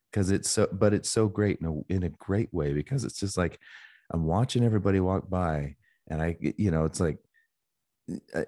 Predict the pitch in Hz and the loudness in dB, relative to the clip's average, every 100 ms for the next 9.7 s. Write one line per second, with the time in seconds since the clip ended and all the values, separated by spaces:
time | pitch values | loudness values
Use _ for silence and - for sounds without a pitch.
0 | 101 98 85 - 117 123 104 110 98 82 | 2 2 2 2 2 4 4 2 2 0
1 | 80 82 92 98 107 113 104 _ _ _ | 0 2 2 2 2 0 -4 _ _ _
2 | _ _ _ _ - 113 110 123 123 127 | _ _ _ _ -2 0 0 -2 -4 -6
3 | - _ _ _ _ _ _ _ _ - | -10 _ _ _ _ _ _ _ _ -20
4 | - 90 95 95 92 98 - - - 92 | -18 -18 -6 0 0 0 -8 -10 -6 -4
5 | - 104 90 73 - 76 76 78 95 104 | 0 2 2 -2 -4 -2 0 2 2 2
6 | 110 - 85 85 95 107 123 - _ - | 0 0 0 2 0 0 -6 -8 _ -20
7 | _ _ _ - 85 73 71 - - _ | _ _ _ -4 0 0 -2 -12 -18 _
8 | - 82 95 - 87 80 - 78 71 73 | -4 -2 0 0 2 2 2 0 0 0
9 | 71 73 71 71 71 76 | 0 0 -2 -2 -4 -6